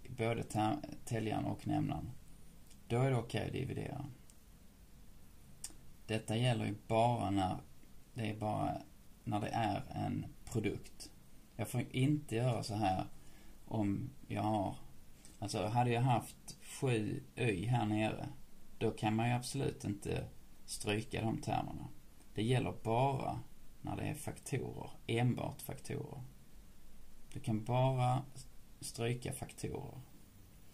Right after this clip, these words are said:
Så att, eh, den går bort mot den och det här blir sju dividerat med x.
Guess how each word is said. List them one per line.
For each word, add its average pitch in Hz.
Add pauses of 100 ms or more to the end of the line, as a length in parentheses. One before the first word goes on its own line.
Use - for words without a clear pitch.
(380)
Så -
att, -
eh, 117
den 131
går 127
bort 117
mot -
den -
och 107
det 104
här 101
blir 92 (180)
sju - (100)
dividerat -
med -
x. -